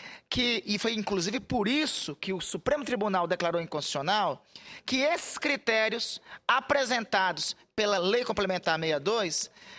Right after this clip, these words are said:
ela, ela estabelece um congelamento estanque das alíquotas de repartição dos recursos do F P E. E esse congelamento não se justifica, porque, veja, o Estado que tinha uma arrecadação própria de I C M S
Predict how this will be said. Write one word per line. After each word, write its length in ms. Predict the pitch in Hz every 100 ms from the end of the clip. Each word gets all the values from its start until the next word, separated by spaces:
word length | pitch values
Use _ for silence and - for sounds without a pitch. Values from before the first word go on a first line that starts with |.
| -
ela, 400 | 208 240 254 269 - - _ _ -
ela 200 | 226 240
estabelece 600 | - 294 254 254 277 294
um 120 | 302
congelamento 1000 | - 311 302 240 285 285 254 285 311 320
estanque 840 | 311 - - 294 285 - - 147 - _ -
das 240 | 220 214
alíquotas 840 | 240 214 254 - - 277 269 - - -
de 160 | 226 233
repartição 680 | 233 233 214 214 - 220
dos 120 | 202
recursos 360 | 214 208 190 190
do 120 | -
F 180 | 165 -
P 100 | 151
E. 200 | 123 120 _ _ - - - -
E 40 | 294
esse 240 | 349 -
congelamento 500 | 311 269 269 262 302
não 120 | 311
se 100 | 302
justifica, 680 | 285 285 311 311 311 - 131 _ _ _ -
porque, 240 | 220 302
veja, 440 | 247 254 185 151 - _ - - -
o 160 | 254 311
Estado 800 | - - - 269 240 170 156 156 _
que 120 | -
tinha 200 | 226 269
uma 60 | 277
arrecadação 680 | 254 247 240 233 220 269 285
própria 320 | 262 240 214
de 80 | 214
I 40 |
C 160 | - 233
M 160 | 220
S 500 | 208 190 170 - 151